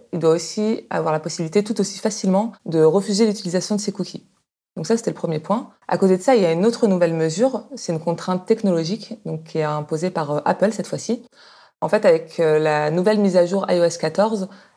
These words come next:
eh ben, désormais, Apple exige que toutes les applis mobiles qui sont disponibles sur son App Store envoient aux utilisateurs de ces applications une notification qui permet de demander leur consentement pour pouvoir par la suite collecter leurs données. Donc quand je parle de collecte de données, en réalité,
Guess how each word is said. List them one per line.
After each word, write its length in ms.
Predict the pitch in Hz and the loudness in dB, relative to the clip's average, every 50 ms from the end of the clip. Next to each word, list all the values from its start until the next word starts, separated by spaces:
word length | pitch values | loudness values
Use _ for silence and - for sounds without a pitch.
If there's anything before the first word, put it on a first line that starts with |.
| _ | _
eh 40 | - | -2
ben, 140 | 160 160 160 | 0 2 2
désormais, 400 | 170 175 180 175 190 220 220 - - | 2 2 2 2 2 2 2 0 -2
Apple 280 | - 175 - - 208 220 - | -4 -4 -2 0 0 0 0
exige 360 | 175 156 156 190 185 - _ | -2 -2 -4 -6 -8 -8 _
que 280 | - - - 160 - - - _ _ _ _ _ _ | -14 -10 -8 -8 -8 -8 -12 _ _ _ _ _ _
toutes 180 | - 254 240 - | -6 -6 0 2
les 160 | 220 202 196 | 0 4 4
applis 260 | 196 196 196 - 220 | 2 0 2 -2 2
mobiles 460 | 208 196 202 202 185 220 208 196 208 202 | 2 4 4 4 2 0 0 0 -4 -6
qui 120 | - - | -8 -14
sont 180 | - - 175 165 | -8 -6 -4 -4
disponibles 420 | 170 175 - - 185 185 190 185 | -4 -6 -4 -2 0 0 0 -2
sur 200 | - - 233 226 | -2 -4 -4 -4
son 140 | - - 190 | -2 -2 -2
App 140 | 175 165 190 | -2 -2 -6
Store 400 | - - 190 208 233 226 226 _ _ _ _ _ _ _ _ | -4 0 0 2 2 0 -2 _ _ _ _ _ _ _ _
envoient 300 | 208 220 214 202 226 208 | 2 2 4 4 4 4
aux 80 | 190 | 4
utilisateurs 640 | 180 180 185 - - 180 180 180 185 180 190 202 196 | 2 0 -4 -2 -2 0 2 2 2 2 2 0 0
de 60 | 180 | 0
ces 180 | 180 - 170 165 | -2 -4 -2 -2
applications 680 | 170 165 - 165 - 170 160 160 - - 208 214 233 226 - - _ _ _ _ | -2 -2 -4 -2 -2 -2 -2 -2 -4 -4 -2 -2 -2 -4 -6 -20 _ _ _ _
une 160 | - 170 170 175 | -2 0 2 2
notification 760 | 202 208 202 - - 196 - 202 170 - - 208 226 240 - _ | 2 2 0 -6 -6 0 2 2 2 2 -4 -4 -4 -4 -6 _
qui 80 | - 190 | -4 0
permet 240 | 180 165 175 190 | 0 2 2 2
de 80 | 175 165 | 0 2
demander 340 | 156 180 180 180 180 185 190 | 0 2 2 2 4 2 2
leur 160 | 170 156 - | 0 0 -2
consentement 600 | - 185 - - 170 165 - 190 202 220 233 233 | -6 -8 -4 -4 -6 -4 0 2 2 2 2 -2
pour 180 | - - 202 - | -4 -10 -16 -8
pouvoir 300 | - 180 160 202 202 202 | -6 -2 -2 -2 -2 0
par 100 | 185 165 | 0 0
la 100 | 165 160 | 0 0
suite 220 | - - 202 208 | -2 -6 -6 -4
collecter 320 | - 196 180 170 - - | -2 -2 -2 -2 -2 -2
leurs 140 | 196 190 180 | 0 0 0
données. 220 | 170 165 151 185 - _ _ _ _ _ _ _ _ _ _ - | -2 -4 -6 -8 -10 _ _ _ _ _ _ _ _ _ _ -12
Donc 100 | 160 - | 0 2
quand 100 | 196 196 | 2 2
je 80 | 196 | 4
parle 180 | 196 214 208 202 | 2 2 2 4
de 100 | 175 175 | 2 0
collecte 300 | 180 - 185 180 175 165 | 2 4 2 2 4 2
de 80 | 175 170 | 0 2
données, 380 | 151 175 175 190 220 233 - - | 2 2 2 2 2 0 0 -2
en 80 | - 170 | -2 0
réalité, 500 | 160 160 165 165 214 220 226 240 - | 2 0 2 2 2 4 4 4 2